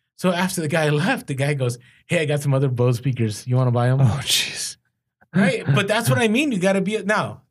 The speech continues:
Speaker 1: if you think I'm wrong, let me know in the comments below. Hey, real quick, we haven't done this the whole podcast. If you haven't had a chance,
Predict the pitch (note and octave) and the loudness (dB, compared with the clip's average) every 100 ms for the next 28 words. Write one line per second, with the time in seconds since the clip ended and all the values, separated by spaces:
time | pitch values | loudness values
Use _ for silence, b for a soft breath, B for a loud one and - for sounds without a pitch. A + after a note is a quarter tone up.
0 | _ _ D#3 C#3+ E3+ F3 G#3 A3 F#3 E3+ | _ _ -6 -2 0 2 0 0 2 2
1 | F3 E3+ D#3+ E3+ E3+ E3 E3 E3 D#3+ D3+ | 0 0 0 2 2 2 0 0 0 0
2 | E3 D3 D3 C#3+ B B G3+ G#3 A3+ A3+ | 0 2 0 -2 B B 0 2 2 0
3 | A3+ G#3 G#3+ G3 A3+ G#3 F#3+ F#3+ A3 G#3 | 0 2 2 2 0 -2 0 0 0 0
4 | G#3 D#3 C3 - B B - G3 G3+ G#3+ | 0 0 -2 -6 B B -4 0 2 2
5 | G#3 F#3 A3 G#3+ G3 - | 0 0 0 2 0 -4